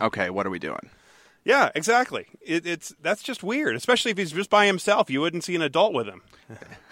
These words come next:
Speaker 1: It's like when Macaulay Culkin went to the grocery store in Home Alone, right?
Speaker 2: <laughs>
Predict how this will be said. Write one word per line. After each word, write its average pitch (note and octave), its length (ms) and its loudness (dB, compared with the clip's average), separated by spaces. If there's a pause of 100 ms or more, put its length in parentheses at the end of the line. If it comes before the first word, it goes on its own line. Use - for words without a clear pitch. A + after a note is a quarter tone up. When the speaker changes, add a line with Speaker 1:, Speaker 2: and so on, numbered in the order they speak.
(100)
Speaker 1:
It's - 100 -10
like A#2+ 200 2
when B2+ 180 2
Macaulay A2+ 380 8
Culkin G#2+ 340 6
went G2 140 0
to G#2 60 -10
the G2+ 80 -4
grocery G2 380 -2
store D2 240 -8
in C#2 60 -8
Home G2 180 -6
Alone, E2+ 300 -6
right? D#2+ 360 -4
Speaker 2:
<laughs> - 1120 2